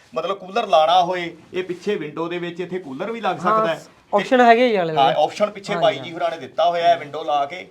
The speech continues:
Speaker 1: ਵੀ ਇੱਥੇ ਕੂਲਰ ਵੀ ਲੱਗ ਸਕਦਾ ਤੇ ਪਿੱਛੇ ਕੋਈ ਕੱਪੜੇ ਵਗੈਰਾ ਧੋਣ ਲਈ ਤੇ ਇੱਥੇ ਮਸ਼ੀਨ
Speaker 2: ਹਾਂ,
Speaker 1: ਕਰਕੇ
Speaker 2: ਮਸ਼ੀਨ
Speaker 1: ਕੱਪੜੇ ਵੀ
Speaker 2: ਲੱਗ-,
Speaker 1: ਧੋਤੇ
Speaker 2: ਹਾਂ,
Speaker 1: ਜਾ
Speaker 2: ਕੱਪੜੇ
Speaker 1: ਸਕਦੇ ਨੇ।
Speaker 2: ਧੋਤੇ।
Speaker 1: ਠੀਕ ਹੈ ਜੀ।
Speaker 2: ਧੋਤੇ।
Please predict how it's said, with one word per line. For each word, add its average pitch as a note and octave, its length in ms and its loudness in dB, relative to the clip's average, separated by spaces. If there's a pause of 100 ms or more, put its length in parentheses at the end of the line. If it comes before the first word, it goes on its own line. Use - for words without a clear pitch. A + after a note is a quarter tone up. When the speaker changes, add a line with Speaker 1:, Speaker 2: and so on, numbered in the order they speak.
Speaker 1:
ਵੀ E3 100 -12
ਇੱਥੇ E3 140 -12
ਕੂਲਰ E3+ 340 -6
ਵੀ G#3 100 -8
ਲੱਗ F#3 160 -4
ਸਕਦਾ E3+ 320 -6
ਤੇ F3+ 100 -8
ਪਿੱਛੇ F3 300 -8
ਕੋਈ F3+ 120 -10
ਕੱਪੜੇ D#3 360 -6
ਵਗੈਰਾ D#3+ 320 0
ਧੋਣ E3 280 -4
ਲਈ D3+ 300 -12 (280)
ਤੇ F3 80 -6
ਇੱਥੇ E3+ 220 -4
ਮਸ਼ੀਨ E3 260 -10
Speaker 2:
ਹਾਂ, G#3+ 200 8
Speaker 1:
ਕਰਕੇ G3 140 4
Speaker 2:
ਮਸ਼ੀਨ G3+ 180 -2
Speaker 1:
ਕੱਪੜੇ F#3 160 0
ਵੀ - 20 -2
Speaker 2:
ਲੱਗ-, - 80 -8
Speaker 1:
ਧੋਤੇ F3 220 -6
Speaker 2:
ਹਾਂ, F3+ 100 0
Speaker 1:
ਜਾ A#2+ 80 0
Speaker 2:
ਕੱਪੜੇ A2+ 200 -6
Speaker 1:
ਸਕਦੇ A2 160 -10
ਨੇ। F#2+ 60 -16
Speaker 2:
ਧੋਤੇ। - 260 -20
Speaker 1:
ਠੀਕ A#2+ 280 -10
ਹੈ G2 120 -10
ਜੀ। E2 100 -18
Speaker 2:
ਧੋਤੇ। C#3 200 -20